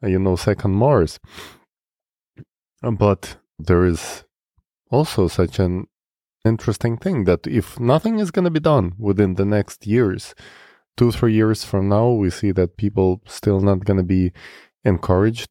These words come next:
to build a creative society. In that case, the time is ticking. And in that case, there will be no time to actually implement these technologies. So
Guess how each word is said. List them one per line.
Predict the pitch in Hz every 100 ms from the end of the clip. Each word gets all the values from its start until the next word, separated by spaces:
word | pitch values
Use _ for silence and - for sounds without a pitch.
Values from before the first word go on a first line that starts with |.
| -
to |
build | 95 101 98
a | 101
creative | - - 101 101
society. | 95 98 - 151 185
In | 190 147
that | 165 -
case, | 170 170 - - - - - _ _
the | - 127
time | 123 202 226
is | 110
ticking. | - 95 - 98 101
And | 107 92 87 _ _ _ _ _ _ _
in | 285 110
that | 92 117
case, | - 131 113
there | - 107
will | 101 98
be | 101 98 95 92 _ _ _ _
no | 104 101 104
time | - - 101 104 101
to | - 92 90 92 -
actually | 107 - - 98
implement | 104 87 107 101 95
these | 90 104
technologies. | - - 95 92 92 104 107
So | - 98 95